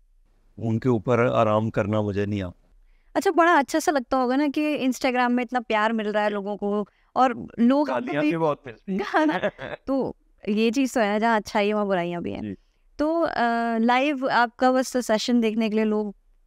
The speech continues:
Speaker 2: बहुत ज़्यादा एक्साइटेड रहते होंगे। आप बोलते होंगे, "इस टाइम में लाइव आऊँगा," तो उस टाइम कैसा लगता है आपको?
Speaker 1: और मतलब अभी तो अनप्लैन्ड ही चलता है, अचानक कभी भी मन किया तो आप लाइव चले गए।
Speaker 2: तो लोग जुड़ते होंगे, आपसे क्वेश्चन
Speaker 1: जी,
Speaker 2: करते
Speaker 1: जी,
Speaker 2: होंगे,
Speaker 1: जी,
Speaker 2: तो
Speaker 1: जी।
Speaker 2: क्वेश्चन mostly उन लोगों के क्या रहते हैं आपसे?
Speaker 1: देखिए, मुझे तो mostly लोग यही कहते हैं कि आप,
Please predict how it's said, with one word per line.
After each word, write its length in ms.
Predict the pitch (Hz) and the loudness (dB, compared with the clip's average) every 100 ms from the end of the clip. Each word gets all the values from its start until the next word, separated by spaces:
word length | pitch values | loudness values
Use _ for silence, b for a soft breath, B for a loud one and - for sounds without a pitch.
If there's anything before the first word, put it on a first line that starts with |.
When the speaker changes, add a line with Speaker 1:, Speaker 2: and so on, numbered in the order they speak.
| 202 | -4
Speaker 2:
बहुत 200 | 220 196 | 0 2
ज़्यादा 220 | 202 208 | 2 2
एक्साइटेड 460 | - 190 180 202 | 0 -2 0 0
रहते 260 | 185 180 190 | 0 -2 -2
होंगे। 320 | 180 175 175 | -2 0 -2
आप 220 | - 196 | 0 0
बोलते 320 | 190 202 185 190 | 0 0 0 0
होंगे, 160 | 190 | 0
"इस 120 | 190 | -2
टाइम 200 | - 185 | 0 0
में 100 | 185 | 2
लाइव 260 | 190 185 185 | 0 0 -2
आऊँगा," 300 | 180 175 170 | -2 -4 -6
तो 300 | - 180 - _ | -6 -8 -8 _
उस 140 | - - | -10 0
टाइम 160 | 277 | 2
कैसा 240 | 269 240 247 | 2 2 0
लगता 280 | 202 - - | -2 -4 -10
है 40 | |
आपको? 280 | - _ - | -10 _ -12
Speaker 1:
और 100 | 143 | -4
मतलब 280 | 151 156 170 | 0 2 4
अभी 200 | 165 160 | 4 2
तो 100 | 185 | 0
अनप्लैन्ड 560 | - 143 139 160 156 156 | 0 0 0 2 2 0
ही 40 | |
चलता 360 | - 113 101 131 | 0 -2 0 -2
है, 120 | 156 | 0
अचानक 380 | 131 117 113 120 | 2 2 2 0
कभी 220 | 127 113 | -2 0
भी 120 | 120 117 | -2 -2
मन 200 | 110 104 | -4 -6
किया 300 | - 107 104 | -4 0 0
तो 120 | 107 | 2
आप 220 | 104 - | 0 2
लाइव 160 | 101 95 | 0 -2
चले 340 | - 101 95 | -2 -2 0
गए। 140 | 98 107 | 0 -2
Speaker 2:
तो 160 | - | -2
लोग 160 | 262 277 | -4 -2
जुड़ते 400 | 247 277 262 294 | 0 0 0 0
होंगे, 360 | 285 269 262 | 0 2 0
आपसे 300 | 269 247 - | 0 0 -2
क्वेश्चन 400 | 269 240 226 262 | -4 -2 -2 -4
Speaker 1:
जी, 60 | 277 | -2
Speaker 2:
करते 240 | 233 202 | -2 -2
Speaker 1:
जी, 20 | 220 | -4
Speaker 2:
होंगे, 220 | 214 208 | -2 -4
Speaker 1:
जी, 60 | |
Speaker 2:
तो 120 | 208 220 | -6 -12
Speaker 1:
जी। 300 | 214 _ - | -20 _ 0
Speaker 2:
क्वेश्चन 260 | 339 - | 0 2
mostly 540 | 392 330 294 302 370 349 | 2 4 4 4 2 4
उन 60 | |
लोगों 200 | 320 294 | 2 2
के 100 | 285 | 2
क्या 140 | 254 196 | 2 2
रहते 260 | 175 - | 0 -4
हैं 80 | - | -6
आपसे? 240 | 202 - | -8 -10
Speaker 1:
देखिए, 320 | - 160 156 190 | -8 -6 -2 -4
मुझे 520 | 190 _ - 135 160 | -6 _ -14 -2 -2
तो 100 | 175 | 0
mostly 380 | 160 147 - 151 | -2 -2 0 2
लोग 220 | 147 135 | 2 4
यही 240 | 143 139 | 4 2
कहते 340 | 131 123 110 123 | 0 -4 -2 0
हैं 120 | 123 | 0
कि 120 | 120 | 2
आप, 240 | 120 113 | 2 2